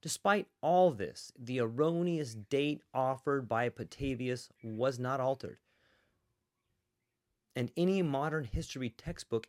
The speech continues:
indicates the date that the Peloponnesian War began at four thirty-one B C,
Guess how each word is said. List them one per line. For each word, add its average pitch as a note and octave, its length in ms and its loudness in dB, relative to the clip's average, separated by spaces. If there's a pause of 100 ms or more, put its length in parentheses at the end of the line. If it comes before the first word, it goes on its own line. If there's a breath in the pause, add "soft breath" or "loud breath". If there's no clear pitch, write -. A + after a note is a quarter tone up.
indicates B2 560 -4
the A2 120 -10
date C3+ 560 -4
that A2+ 220 -4
the B2 80 -4
Peloponnesian C#3+ 840 -4
War C#3+ 280 0
began A#2 540 -4
at - 160 -6
four C#3 280 -4
thirty-one B2+ 540 0
B A#2 240 -6
C, - 340 -4